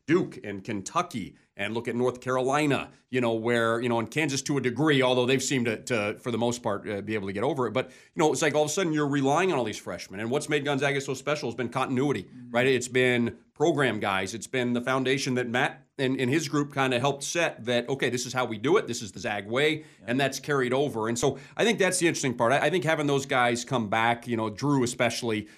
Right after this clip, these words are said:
Speaker 1: uh, is, is huge for this team. But then you do look at those, those young kids and you're just like, "My goodness." I mean,
Speaker 2: <laughs>
Speaker 1: Chet, and then,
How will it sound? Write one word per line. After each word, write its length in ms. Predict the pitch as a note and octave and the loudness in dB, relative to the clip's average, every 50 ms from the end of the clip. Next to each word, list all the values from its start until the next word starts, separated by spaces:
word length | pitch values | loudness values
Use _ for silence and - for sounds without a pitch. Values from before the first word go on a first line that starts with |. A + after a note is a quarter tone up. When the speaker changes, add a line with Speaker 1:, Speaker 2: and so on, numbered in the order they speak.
| - _ _ - | -20 _ _ -8
Speaker 1:
uh, 280 | - G#2+ G#2+ G#2 G2+ G2+ | -4 -2 -2 0 -2 -2
is, 540 | G2+ A#2 A2+ G#2+ G#2+ B2 A2+ G2 - - - - | -2 -4 -4 -2 -2 -2 -2 -4 -4 -8 -6 -6
is 180 | A#2 A2 - | -6 -4 -4
huge 260 | - B2 A#2+ A#2 A#2+ | -2 -2 -2 -2 -4
for 100 | - A#2 | -6 -6
this 180 | G#2 G#2 G#2 - | -6 -6 -6 -6
team. 260 | - - A2+ G#2+ G2+ | -8 -6 -6 -4 -4
But 120 | F#2+ A#2 - | -6 -2 0
then 160 | F3+ E3+ D#3+ | 2 2 2
you 100 | D3 C3+ | 2 0
do 200 | A#2 D3 D3+ C#3+ | 0 0 0 0
look 180 | B2+ A#2 A#2+ | -2 -2 -4
at 80 | A#2+ - | -4 -6
those, 280 | A2+ G#2 G2+ G2 - - | -6 -6 -6 -8 -8 -8
those 220 | A#2 G#2+ F#2+ G2 | -8 -8 -6 -6
young 160 | G#2+ G2+ F#2+ | -6 -6 -6
kids 380 | F2 - - B2 B2+ A2 F#2+ - | -8 -8 -6 -4 -4 -4 -4 -6
and 100 | G#2 F#2 | -8 -6
you're 120 | F#2 F#2+ | -6 -8
just 260 | F2+ G2 F#2+ - - | -8 -10 -12 -12 -12
like, 160 | F#2 F2 - A#2 | -14 -12 -10 -6
"My 140 | A#2 A#2+ | -6 -6
goodness." 460 | G2 E2+ G#2 G#2+ G#2 F2+ - - - G2+ | -6 -6 -6 -8 -8 -8 -12 -14 -16 -12
I 60 | G2+ | -10
mean, 200 | G2 F2+ F2+ F2+ | -8 -8 -8 -8
Speaker 2:
<laughs> 0 | |
Speaker 1:
Chet, 400 | A#2+ G#2+ B2 B2 C3 B2+ - - | -8 -4 0 0 0 0 -2 -4
and 100 | G2+ G2 | -6 -4
then, 200 | G2+ G2+ G2 | -4 -4 -4